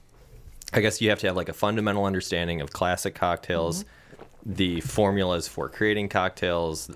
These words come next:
Speaker 1: like, how to balance things, like, what, what is that knowledge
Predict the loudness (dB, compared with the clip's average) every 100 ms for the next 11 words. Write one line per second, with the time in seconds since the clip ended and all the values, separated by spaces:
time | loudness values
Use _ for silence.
0 | -6 -4 -2 -2 -6 -4 0 0 -2 -2
1 | -2 -2 -2 -4 -2 -2 2 2 0 -8
2 | -20 -20 -10 0 2 2 0 0 -2 -2
3 | 0 -2 -4 -8 -12 -12